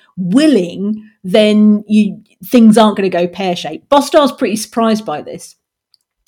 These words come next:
And he says, "Well, okay, if you want me to show willing, what could I do?" Abelox turns around and he says, "Send the hostages home. That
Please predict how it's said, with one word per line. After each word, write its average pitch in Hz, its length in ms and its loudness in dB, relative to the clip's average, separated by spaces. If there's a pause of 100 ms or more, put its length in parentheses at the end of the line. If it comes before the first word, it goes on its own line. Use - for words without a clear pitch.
And 233 240 -4
he 214 140 0
says, 214 260 -2
"Well, 254 300 2 (300)
okay, 247 340 2
if 220 100 -2
you 247 60 6
want 254 140 4
me 226 60 0
to 190 80 -6
show 220 220 0
willing, 202 340 -2 (140)
what 190 380 -2
could 233 120 -2
I 247 160 4
do?" 240 420 -2 (920)
Abelox 247 420 2
turns 185 300 -4
around 185 160 -2
and 202 100 -6
he 208 60 -4
says, 208 420 -4
"Send 170 400 -8
the 202 100 -6
hostages 185 480 -10
home. - 380 -2 (440)
That 302 320 -2